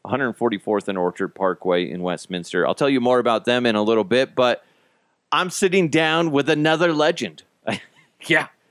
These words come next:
yeah, this guy. He's hard to get. He's hard to track down. He's kinda like The Rock. You know, you just gotta know somebody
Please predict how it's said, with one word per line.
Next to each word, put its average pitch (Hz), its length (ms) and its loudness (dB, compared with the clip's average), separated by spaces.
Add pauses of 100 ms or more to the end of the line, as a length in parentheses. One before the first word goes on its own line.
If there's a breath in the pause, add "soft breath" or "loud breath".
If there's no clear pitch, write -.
(160)
yeah, 131 280 0 (280)
this 160 220 2
guy. 92 360 -2 (180)
He's 247 220 2
hard 226 280 2
to 180 40 4
get. 139 380 0 (160)
He's 170 200 2
hard 190 200 2
to 170 100 0
track - 400 -2
down. 143 320 0 (240 soft breath)
He's 185 240 -2
kinda 233 460 0
like 165 400 2 (200)
The 131 220 0
Rock. 123 560 -2 (380)
You 139 180 2
know, 143 200 4
you 147 180 2
just 190 240 0
gotta 165 280 2
know 147 400 4
somebody 104 1000 2